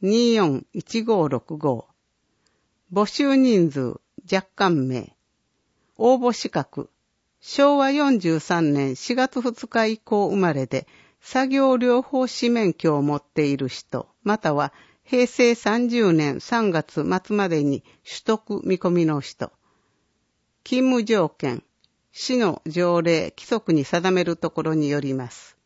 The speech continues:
休暇制度、年次有給休暇、特別休暇、結婚、産前産後、子の看護、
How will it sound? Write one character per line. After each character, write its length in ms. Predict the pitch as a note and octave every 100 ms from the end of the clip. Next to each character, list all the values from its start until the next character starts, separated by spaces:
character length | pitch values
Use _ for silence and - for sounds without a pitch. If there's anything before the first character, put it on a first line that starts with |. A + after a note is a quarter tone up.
| _ _ _ _ _ _ _ _
休 220 | - C4
暇 200 | - A#3+
制 300 | - G#3+ D#3
度、 220 | C3 - - _ _ _ _ _ _
年 260 | G3+ A#3+ B3
次 240 | A#3 A3+
有 200 | A#3+ A#3
給 320 | - A3 G#3
休 280 | - G#3+ E3
暇、 320 | - D3+ C3 - _ _
特 240 | - G#3+ A#3+
別 340 | A#3 A3+ G#3+
休 300 | - G3+ D#3 -
暇、 220 | - - _ _ _ _ _ -
結 180 | G3+ - _
婚、 240 | F#3+ F#3 -
産 340 | F3+ - G3+ G3
前 200 | G3 F#3
産 340 | - F3+ D#3 C3+
後、 240 | C3 - _ _
子 180 | - A3
の 140 | A3
看 340 | G#3 G3 E3+ C3+
護、 240 | C3+ -